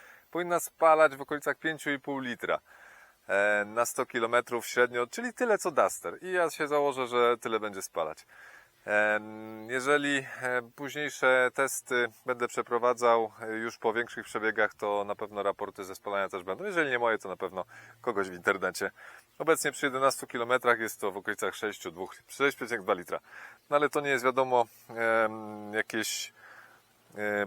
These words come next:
parametr, który można by uznać za miarodajny. E, przy pierwszym przejechaniu stu kilometrów dopiero będzie można coś powiedzieć. E, jeżeli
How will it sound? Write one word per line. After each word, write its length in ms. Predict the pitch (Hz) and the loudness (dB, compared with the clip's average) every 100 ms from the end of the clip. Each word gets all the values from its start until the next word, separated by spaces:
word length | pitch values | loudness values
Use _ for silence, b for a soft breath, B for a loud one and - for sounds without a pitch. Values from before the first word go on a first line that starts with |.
| - | 6
parametr, 480 | 120 127 123 117 - | 8 8 6 2 -4
który 300 | - 117 117 | -4 -2 0
można 340 | 120 117 113 | 0 0 -2
by 100 | 107 | -2
uznać 380 | 117 113 110 98 | -4 -4 -4 -2
za 260 | 107 107 | 2 4
miarodajny. 640 | 110 110 113 185 147 127 143 b b b b b _ | 4 2 4 8 8 6 -2 b b b b b _
E, 200 | 123 120 | -4 -2
przy 160 | - 131 | -4 -4
pierwszym 380 | 139 123 - 123 | -2 -2 -4 -2
przejechaniu 480 | 135 123 123 120 | 4 4 4 0
stu 240 | 113 - 156 | -4 -6 -4
kilometrów 540 | 139 127 131 120 123 | 0 4 4 2 -2
dopiero 300 | 120 113 113 | -6 -2 -2
będzie 200 | 113 113 | -2 -2
można 220 | 117 117 | -4 -4
coś 200 | 113 113 | -6 -6
powiedzieć. 680 | - 101 113 110 104 - - - | -4 0 2 2 -2 -4 -14 -6
E, 240 | 107 101 95 _ _ B B B B B _ | 0 0 0 _ _ B B B B B _
jeżeli 500 | 110 107 117 110 107 | -2 6 6 6 0